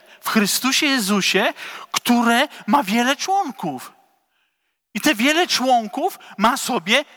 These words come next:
co? Czy wyobrażasz sobie dzisiaj, że ja powiem i ta ręka będzie biła nogę?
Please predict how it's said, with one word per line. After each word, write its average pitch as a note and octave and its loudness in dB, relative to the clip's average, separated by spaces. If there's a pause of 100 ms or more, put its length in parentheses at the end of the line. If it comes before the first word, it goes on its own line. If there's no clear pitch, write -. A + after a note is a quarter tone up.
(120)
co? A3 2 (1300)
Czy C#4+ 2
wyobrażasz C4 2
sobie E3+ -4
dzisiaj, F#3+ -2 (220)
że E3 2
ja D4+ 2
powiem B3 -2 (320)
i A3 -4
ta C4 4
ręka C#4+ 2
będzie C4 -4
biła G3 2
nogę? D3 -2